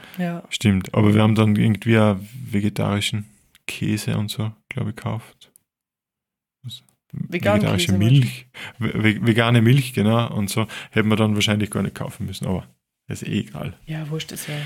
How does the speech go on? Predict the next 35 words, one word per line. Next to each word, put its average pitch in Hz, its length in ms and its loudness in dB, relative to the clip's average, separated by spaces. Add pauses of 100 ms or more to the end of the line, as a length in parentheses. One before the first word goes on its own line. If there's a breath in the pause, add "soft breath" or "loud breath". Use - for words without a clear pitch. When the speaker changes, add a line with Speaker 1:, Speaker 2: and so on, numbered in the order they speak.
(240)
Speaker 1:
Hauptsache, 160 560 -6 (420)
jeder 160 300 -8
war, 151 220 -10 (160)
war 156 140 -10
glücklich 160 400 -10
mit 156 120 -12
den 160 140 -14
Sachen. 180 420 -14 (1000 soft breath)
Speaker 2:
Ja, 113 120 4
das 92 300 0
Speaker 1:
Ja. 101 60 -2
Speaker 2:
war 98 120 6
jeder 95 220 4
glücklich, - 580 -8
das 175 160 -2
Speaker 1:
Ja. 156 60 2
Speaker 2:
auf 151 100 -6
jeden - 160 -2
Fall. - 280 -8 (680 loud breath)
Es 120 160 2
ist 165 100 4
auch 107 140 4
sehr - 160 -2
angenehm 104 500 4
in 101 80 4
so 107 140 0
einer 107 180 4
Runde, 117 380 2
man, 101 300 2 (420 loud breath)
man 113 100 2
ist 123 120 2
ja 127 80 4
gezwungen, 123 680 2
sie, 104 460 4 (360)
ähm, 95 540 2